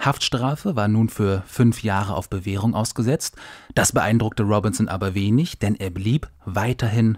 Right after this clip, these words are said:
kriminell. Im Sommer neunzehnhundertzweiundachtzig gründete er ein neues Unternehmen, eine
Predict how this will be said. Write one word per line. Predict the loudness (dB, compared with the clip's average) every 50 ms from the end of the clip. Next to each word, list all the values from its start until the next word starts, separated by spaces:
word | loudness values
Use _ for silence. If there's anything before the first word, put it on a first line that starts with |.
| -4 _ _
kriminell. | -16 -6 -2 0 0 0 0 0 -2 -4 -6 -8 -12 _ _ _ _ _ _ _ _ _ _ _ _ _ _ _ _ _ -4 _
Im | 4 6 8 8 8 6 4
Sommer | 2 0 2 4 6 6 6
neunzehnhundertzweiundachtzig | 6 4 4 2 2 2 2 4 4 4 2 0 -2 -2 0 2 2 2 0 -2 -4 -6 -8 -8 -8 -10 -12 -14 -16 -8 -2
gründete | 0 2 4 6 6 6 4 4 2 0
er | 0 0 -2 0 0
ein | 0 0 0 0 0 -4 -2 2
neues | 4 6 6 6 6 4 2
Unternehmen, | 0 -2 0 0 0 0 0 -2 -4 -6 -8
eine | -8 -6 -4 -2 -2 -4 -6